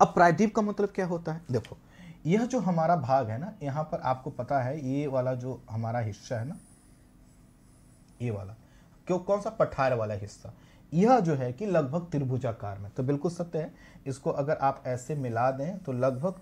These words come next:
त्रिभुज के आकार में आपको चीज़ें देखने को मिलेंगी। हाँ, पूरे भारत की जो आकृति है वो लगभग चतुष्कोणीय हो जाती है।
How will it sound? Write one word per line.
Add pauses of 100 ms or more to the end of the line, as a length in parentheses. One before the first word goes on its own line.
त्रिभुज
के
आकार
में (340)
आपको
चीज़ें
देखने
को
मिलेंगी। (320)
हाँ, (180)
पूरे
भारत
की
जो
आकृति
है
वो
लगभग
चतुष्कोणीय
हो
जाती
है।